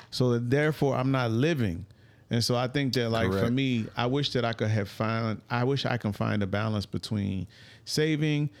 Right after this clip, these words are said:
Speaker 1: living below my need, my means, but then also being able to still be able to live. And that's kinda one of my biggest flaws is, you know, I just spend money so much. Um, I'm trying to work on that, but,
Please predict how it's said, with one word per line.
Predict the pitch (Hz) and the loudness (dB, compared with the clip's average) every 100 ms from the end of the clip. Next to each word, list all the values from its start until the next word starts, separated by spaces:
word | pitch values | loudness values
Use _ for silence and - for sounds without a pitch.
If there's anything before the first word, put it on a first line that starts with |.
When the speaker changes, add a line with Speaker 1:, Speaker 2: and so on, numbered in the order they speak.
| - - | -12 -2
Speaker 1:
living | 131 147 139 | 0 2 2
below | 139 135 | 2 2
my | 131 123 | 2 2
need, | 123 123 113 104 - | 2 2 2 0 -2
my | 113 120 | -2 2
means, | 113 123 123 104 101 101 | 2 2 2 2 0 -2
but | - 104 | -2 0
then | 123 123 | 0 0
also | 120 127 123 117 | 0 0 2 0
being | 104 110 110 | 0 0 0
able | 107 101 104 | 0 0 -2
to | - | -2
still | 101 - 123 127 113 | -4 -2 0 2 0
be | 98 110 | 0 0
able | 104 101 | 0 -2
to | - | -2
live. | 95 98 120 117 87 95 - - - - - | -2 0 0 0 -2 -8 -14 -20 -20 -20 -6
And | 98 | -2
that's | 107 113 | 0 0
kinda | 123 110 98 | 0 0 0
one | 95 104 | -2 -2
of | 101 | 0
my | 95 107 | 0 -2
biggest | 101 104 95 - | 0 -2 -2 -4
flaws | 101 95 98 90 | -2 -2 -2 -2
is, | 92 90 - - | -6 -6 -10 -6
you | 110 | -4
know, | 92 92 | -4 -4
I | - | -4
just | 110 110 - | -2 -2 -2
spend | - 113 110 | -2 -2 0
money | 104 131 90 | 0 0 -2
so | - - | -4 -4
much. | - - - - - - - - - | -6 -8 -12 -18 -20 -20 -20 -16 -4
Um, | 95 90 95 101 - | -2 -2 -4 -6 -6
I'm | 117 127 | -2 0
trying | 175 170 | 0 2
to | 165 | 2
work | 147 143 135 | 2 2 2
on | 113 | 0
that, | 101 95 104 | 0 -2 -2
but, | 98 98 | 0 -2